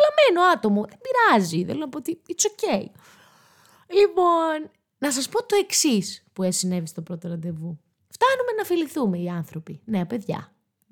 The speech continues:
Βρα-, έβραζε το αίμα μας. Με φυλάει, κατεβάζει τον καθρέφτη του αυτοκινήτου, κοιτιέται και μου λέει, «Τι έχεις να πεις για τα χείλη μου;»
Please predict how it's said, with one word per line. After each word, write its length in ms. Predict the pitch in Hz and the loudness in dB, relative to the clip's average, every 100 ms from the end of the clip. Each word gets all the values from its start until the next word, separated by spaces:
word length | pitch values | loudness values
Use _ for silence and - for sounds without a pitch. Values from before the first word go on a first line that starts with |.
| - | -14
Βρα-, 280 | 185 196 190 | -2 2 4
έβραζε 320 | 190 175 165 | 4 2 -2
το 100 | 170 | 2
αίμα 240 | 226 170 165 | 2 2 0
μας. 340 | 170 170 - _ _ _ _ _ _ _ _ _ | -6 -10 -14 _ _ _ _ _ _ _ _ _
Με 100 | 320 | -4
φυλάει, 460 | - 240 262 370 523 - - - _ _ _ _ - | 0 0 2 0 -4 -12 -20 -20 _ _ _ _ -6
κατεβάζει 500 | 277 277 277 320 202 | -2 0 2 2 0
τον 100 | 202 | -2
καθρέφτη 440 | 196 190 190 190 | -4 -2 -6 -6
του 80 | - | -14
αυτοκινήτου, 640 | 170 165 - 170 208 440 - _ _ _ _ - | -16 -16 -10 -8 -8 -10 -14 _ _ _ _ -12
κοιτιέται 580 | 202 - 190 220 466 - _ _ _ | -8 -2 -2 -2 -6 -12 _ _ _
και 100 | 381 | -6
μου 100 | 330 | 0
λέει, 300 | 247 190 175 _ _ _ _ - - - _ _ - | 0 -2 -6 _ _ _ _ -20 -20 -20 _ _ 0
«Τι 80 | 440 | 2
έχεις 160 | 453 | 2
να 80 | 494 | 0
πεις 140 | 349 | 0
για 100 | 277 | 0
τα 60 | 220 | 0
χείλη 300 | 190 202 165 | 0 0 0
μου;» 220 | 156 156 | -2 -6